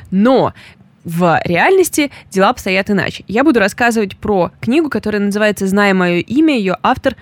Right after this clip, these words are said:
Шанель Миллер. Почему она так называется? И, скорее всего, э, вы про нее что-то знаете, потому что Шанель Миллер до этого известна была всему миру как Эмили Доу, девушка,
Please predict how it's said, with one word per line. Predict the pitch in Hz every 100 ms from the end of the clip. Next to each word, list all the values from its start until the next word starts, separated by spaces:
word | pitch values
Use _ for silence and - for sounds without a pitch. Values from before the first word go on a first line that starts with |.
| - -
Шанель | - 190 214
Миллер. | 208 180 104 - - - -
Почему | - 269
она | 240
так | 220
называется? | 208 196 185 233 320 349 330 _ _ _ _ _ _ - -
И, | 220 220 226 226 -
скорее | - 214 214 269 226
всего, | - 170 165 165 131 _ _ _
э, | 175 160
вы | 160 214 202
про | -
нее | 180 190 175
что-то | - 214 190
знаете, | 165 208 330 339 269 - - -
потому | - 214
что | - 208
Шанель | 226 226
Миллер | 220 302 302 - - -
до | 190 233 254 -
этого | 247 247 220
известна | 214 185 220 247 208
была | 196 196
всему | - 190
миру | 185 233 285 262
как | 202 - -
Эмили | 208 214 196
Доу, | 165 190 170 143 - - -
девушка, | 180 233 302 - 269